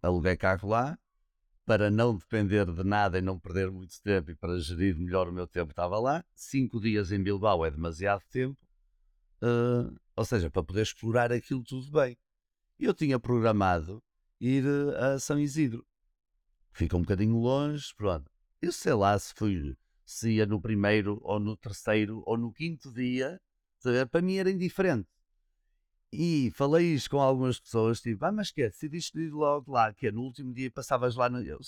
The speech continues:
"Não, eu fui para lá e depois via o que é que acontecia." "Ah, mas não foste já com tudo programado?" "Não." <laughs> E às vezes, e claro que fui, fui com o hotel já marcado, também podia ir de mochila e chegar lá e ver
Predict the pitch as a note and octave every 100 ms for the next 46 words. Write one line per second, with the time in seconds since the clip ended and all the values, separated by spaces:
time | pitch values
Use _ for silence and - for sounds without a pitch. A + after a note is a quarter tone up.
0 | - - D3 - - A2 - F2 G#2 A#2
1 | B2+ C#3+ D3+ - E3+ E3+ E3+ G3+ F#3 F3
2 | E3+ - G2+ G#2+ G2+ A#2 A#2 - E3+ D3
3 | D#3 _ _ _ _ _ _ _ - -
4 | _ G#3 G#3 - D#3 C3 C3+ C#3 C3 A#2+
5 | C3+ B2 A2+ G2 C3 B2+ B2 - _ _
6 | _ _ _ _ F4 F3 G#3 C#4 - -
7 | A3 F#3 - _ _ _ B2+ C3+ C#3 C#3
8 | C#3+ C#3+ A2+ B2 A2 F#2+ F2 - - D3
9 | D3 - - D2 E2 E2+ F2+ F#2 G#2 C3+
10 | D#3 C#3+ C#3+ C3 F#2 D#2 E2+ F#2 F2+ G2+
11 | G2+ - A2+ A#2 C3+ C3+ C3 - C3 C3+
12 | C#3+ D#3 E3+ F3 D3